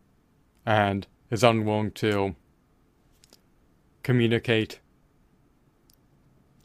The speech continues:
with their partner nor contact them to let them know that the relationship has ended. Furthermore, ghosting is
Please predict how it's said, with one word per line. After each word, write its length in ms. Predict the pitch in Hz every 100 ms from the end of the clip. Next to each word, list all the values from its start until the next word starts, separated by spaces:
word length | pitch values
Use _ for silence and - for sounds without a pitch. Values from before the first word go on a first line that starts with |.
| - _ -
with 180 | 123 117
their 100 | 113
partner 560 | 120 113 113 113 107 - - _ _ _ _ _ -
nor 220 | 113 101
contact 500 | - 113 110 107 -
them 220 | 101 95
to 340 | - 107 98 - - _ _ _
let 220 | 117 113
them 140 | 117 107
know 140 | 107
that 160 | 101 98
the 80 |
relationship 680 | 101 104 107 95 101 113 107 - -
has 220 | - 101
ended. 440 | 107 107 101 95 90 _ _ _ _ _ _ _ _ _ _ _ _
Furthermore, 680 | - 131 113 104 101 104 101 _ _ _ _ _ _ _ _ _ _ _ _ _ _ _ _ _ _ _ _ -
ghosting 440 | 127 120 - 117 107
is 260 | 104 -